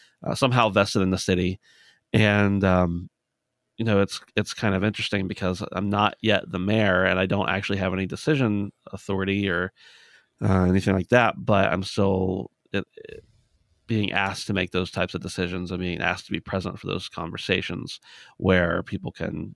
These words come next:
you know, come to me with their thoughts and their ideas and stuff like that. So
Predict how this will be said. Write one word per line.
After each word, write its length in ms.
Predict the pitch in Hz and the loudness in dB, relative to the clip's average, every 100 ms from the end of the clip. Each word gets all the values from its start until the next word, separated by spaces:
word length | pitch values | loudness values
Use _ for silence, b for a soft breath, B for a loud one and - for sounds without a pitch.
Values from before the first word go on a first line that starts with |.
| - | -14
you 80 | - | -12
know, 140 | - | -10
come 240 | - 92 | -6 -4
to 40 | 90 | -2
me 160 | 85 | -2
with 360 | 85 87 87 - | -2 -4 -6 -10
their 200 | - - | -8 -6
thoughts 340 | 82 82 87 - | -2 0 0 -2
and 100 | 82 | -8
their 80 | 80 | -6
ideas 460 | - 90 82 78 | -4 -2 -2 -2
and 100 | 80 | -8
stuff 140 | - - | -10 -12
like 140 | - | -6
that. 240 | 90 - | -4 -4
So 240 | - 92 | 0 0